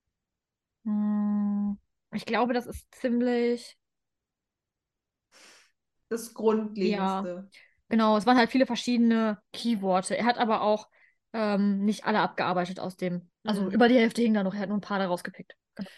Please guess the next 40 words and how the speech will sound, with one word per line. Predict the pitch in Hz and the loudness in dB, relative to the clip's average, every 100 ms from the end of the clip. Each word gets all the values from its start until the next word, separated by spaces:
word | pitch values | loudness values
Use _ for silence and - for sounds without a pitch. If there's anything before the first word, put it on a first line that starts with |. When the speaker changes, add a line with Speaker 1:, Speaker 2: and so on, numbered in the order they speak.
| - | -16
Speaker 2:
Ich | 196 | -4
weiß | 196 202 | -4 -2
gar | 202 | -4
nicht, | 196 | -4
ob's | 196 | -6
noch | 196 | -6
mehr | 214 180 | -2 -2
Disney | 180 190 | -2 -6
Plus, | 185 196 180 - - | -8 -6 -8 -8 -10
äh, | 185 | -8
Videos | 196 190 190 | -6 -6 -6
geben | 202 190 190 180 - | -6 -4 -6 -10 -6
wird, | 190 202 - | -2 -2 -4
aber | 196 | -8
ich | 196 | -4
kann | 214 | -4
mir | 202 | -4
vorstellen, | 196 196 196 165 175 | -4 -6 -4 -8 -6
ja, | 170 165 160 - - | -6 -6 -10 -18 -20
<laughs> | - | -20
so | - 202 | -8 -6
wie | |
ich | 208 - | -6 -6
Disney | 208 196 | -4 -4
Plus | 196 190 196 | -4 -8 -8
kenne. | 185 175 170 196 _ _ _ _ _ _ _ | -8 -8 -10 -16 _ _ _ _ _ _ _
Speaker 1:
Möglich, | 294 330 - 220 202 - - - - - _ - | 2 2 4 0 0 -10 -18 -20 -20 -20 _ 2
möglich. | 254 220 180 - | 2 4 -2 2
Aber | 220 | 4
das | 247 | 6
waren | 254 240 | 4 4
jetzt | 233 | 2
erstmal | - 247 | 2 2
die | 233 | 4
Speaker 2:
Möglich. | 226 220 | 4 4
Speaker 1:
beiden | 220 - _ | 2 -2 _
neuesten | - 240 262 262 254 | -2 4 4 4 2
Disney | 240 247 233 | 2 2 0
Plus | 202 - 269 - | -2 -2 -2 0
Videos. | 233 262 269 254 | 0 2 2 2